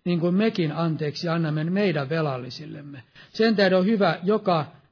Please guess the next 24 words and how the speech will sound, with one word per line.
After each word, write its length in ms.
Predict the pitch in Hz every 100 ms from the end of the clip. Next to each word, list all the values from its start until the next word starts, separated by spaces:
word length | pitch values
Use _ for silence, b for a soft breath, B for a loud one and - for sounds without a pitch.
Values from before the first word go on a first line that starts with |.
| _
päivä 500 | 202 220 196 156 156 165
ja 100 | 165
joka 480 | 190 196 170 202 190
aamu, 240 | 156 143
niin 180 | 139 139
kuin 140 | 147
mainitsin, 560 | 160 180 151 135 - 156
rukoilla 600 | 233 202 165 147 135 143 -
tätä 220 | 160 165
Isä 260 | 196 175 147
meidän 280 | 143 139
rukousta, 600 | 160 175 147 151 131 - 131 B B B
koska 260 | 190 - 185
siinä 260 | 220 202
tulee 340 | 190 240 196 175
nimenomaan 540 | 196 175 160 165 160
nämä 260 | 165 175 214
asiat 340 | 208 165 147
esille. 540 | 202 202 151 131 131 - b b
Ne 80 | 180
muistuttaa 680 | 190 240 240 - 165 - 160
joka 380 | 180 185 175 196
aamu 180 | 175 156
meistä 320 | 151 -